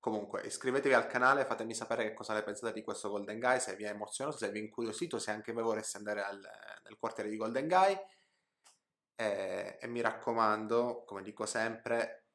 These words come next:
l'abito non fa il monaco, non lo fa.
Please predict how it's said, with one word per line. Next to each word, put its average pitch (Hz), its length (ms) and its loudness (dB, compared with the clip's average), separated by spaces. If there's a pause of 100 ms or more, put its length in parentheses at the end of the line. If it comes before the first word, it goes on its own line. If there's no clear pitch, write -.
l'abito 123 440 2
non 110 200 -2
fa 110 180 2
il 101 160 0
monaco, 90 540 -14 (180)
non 117 160 -2
lo 113 80 2
fa. - 180 -6